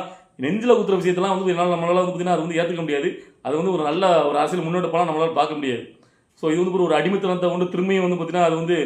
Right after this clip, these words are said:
முளைக்கிற மாதிரி. அந்த அடிமைத்தனமே இருக்கக்கூடாதுன்னு நம்ம வந்து பாத்தீங்கன்னா, தளபதி விஜய் அவர்களுக்கு சப்போர்ட் பண்ணிட்டு இருக்கோம். So, இதை பார்க்குற தோழர்கள்,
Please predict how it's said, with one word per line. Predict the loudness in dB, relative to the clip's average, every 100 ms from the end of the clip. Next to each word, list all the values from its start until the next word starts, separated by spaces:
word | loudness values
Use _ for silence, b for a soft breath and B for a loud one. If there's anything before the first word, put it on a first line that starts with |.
| -4 -12 -4
முளைக்கிற | -2 0 0
மாதிரி. | 0 -2 -8 -20 _ _ _ _ _ _ -12
அந்த | -4
அடிமைத்தனமே | -2 -2 -2 -2 0 -2
இருக்கக்கூடாதுன்னு | -2 0 0 2 0
நம்ம | 0
வந்து | -2
பாத்தீங்கன்னா, | -4 -2
தளபதி | -2 -2 -2
விஜய் | 0
அவர்களுக்கு | 0 0 -4
சப்போர்ட் | -6 -6
பண்ணிட்டு | -6 -6
இருக்கோம். | -6 -6 B B B -2
So, | 2
இதை | 2
பார்க்குற | 4 4 6 2
தோழர்கள், | 2 2 2 -2